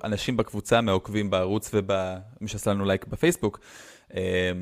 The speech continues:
ואגב, מי שבקבוצה, תעשו לנו לייק בפייסבוק, <laughs> וירשמו לערוץ ביוטיוב. אמ, חברים, אנחנו פה,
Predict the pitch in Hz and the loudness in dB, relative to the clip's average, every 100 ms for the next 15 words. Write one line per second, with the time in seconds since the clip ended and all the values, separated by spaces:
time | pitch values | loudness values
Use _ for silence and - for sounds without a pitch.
0 | 92 90 _ _ _ _ _ _ _ _ | -6 -8 _ _ _ _ _ _ _ _
1 | _ 98 - 107 101 92 101 104 98 101 | _ -2 4 6 4 2 -2 0 -2 -4
2 | - 104 95 - - - - 120 98 95 | 2 2 2 -8 -12 -4 0 2 2 2
3 | 95 - 101 104 101 - - 98 104 113 | 0 -4 -2 -2 -4 -10 -12 -2 4 6
4 | - - - 185 151 104 104 117 104 104 | 6 4 4 4 4 4 4 6 8 6
5 | - 101 135 151 143 - - - - - | 4 0 2 0 -2 -16 -20 -20 -6 4
6 | 107 104 104 101 101 101 104 - _ _ | 6 8 8 6 2 -2 -4 -8 _ _
7 | _ _ - _ _ _ - 123 143 131 | _ _ -20 _ _ _ -4 2 4 4
8 | 131 127 131 110 180 196 196 190 175 160 | 4 2 0 0 2 6 8 8 10 10
9 | 135 | 8